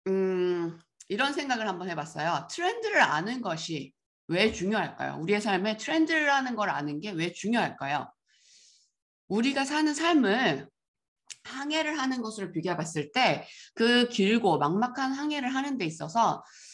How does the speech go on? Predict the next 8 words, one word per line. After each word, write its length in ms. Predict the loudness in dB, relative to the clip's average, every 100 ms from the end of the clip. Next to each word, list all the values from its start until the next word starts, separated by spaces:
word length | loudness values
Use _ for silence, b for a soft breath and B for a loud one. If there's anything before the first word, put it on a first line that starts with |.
| B
거대한 560 | -2 2 2 4 4 4
물결이 920 | 4 2 2 0 2 0 0 0 -4 _ _ -12
가는 480 | -2 0 0 -2 -4
방향을 760 | -4 0 2 2 0 -2 -4 _ _ -6
아는 500 | 0 2 2 -2 0
것과 1160 | -2 -4 -10 _ _ _ _ _ _ -4 0 2
모르는 500 | 2 2 2 0 -2
것, 260 | -4 -6